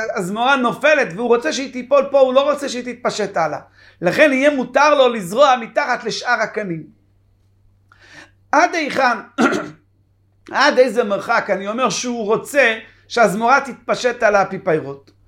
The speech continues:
רבי יעקב ברידי בשם רבי שמעון בן לקיש עד ארבע אמות. רב אחא רב חיננה בשם רבי שמעון בן לקיש, הוא אומר עד שש אמות.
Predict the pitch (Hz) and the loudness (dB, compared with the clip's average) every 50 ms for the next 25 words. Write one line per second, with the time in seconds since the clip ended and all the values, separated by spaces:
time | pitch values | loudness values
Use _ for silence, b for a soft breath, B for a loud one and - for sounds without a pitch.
0 | _ _ _ _ _ _ - - 160 165 233 277 254 254 - 247 190 190 202 208 | _ _ _ _ _ _ -8 -6 -4 0 0 0 0 0 -2 -4 -2 -2 -2 -2
1 | 240 226 214 214 196 - - 226 226 208 190 170 165 - 220 220 214 190 175 175 | -2 -6 -10 -10 -10 -8 -8 -8 -6 -6 -6 -6 -6 -8 -12 -12 -10 -10 -12 -8
2 | 220 277 302 294 294 277 - - - 240 214 208 220 214 196 185 180 180 165 156 | -4 -4 -4 -4 -6 -10 -14 -6 -4 -2 -2 0 0 -2 0 0 0 0 0 0
3 | 147 143 135 - - 151 151 - - 254 226 185 190 165 160 - - - 254 240 | -2 -6 -10 -10 -8 -6 0 2 2 2 2 0 -4 -6 -6 -8 -8 -10 -10 -8
4 | 226 214 190 180 165 156 - 208 208 196 196 196 208 180 - 254 262 277 277 294 | -6 -4 -4 -4 -4 -6 -6 -6 -6 -6 -6 -6 -6 -8 -8 -6 -6 -4 -2 2
5 | 294 311 330 320 330 330 - - b b b b b b - 247 254 269 277 302 | 2 2 2 2 -2 -6 -10 -10 b b b b b b 2 4 4 4 6 4
6 | 311 294 254 240 - - 277 269 226 - - 190 156 135 120 - _ _ | 2 2 2 0 0 -2 -4 -6 -4 -4 -6 -8 -8 -10 -12 -16 _ _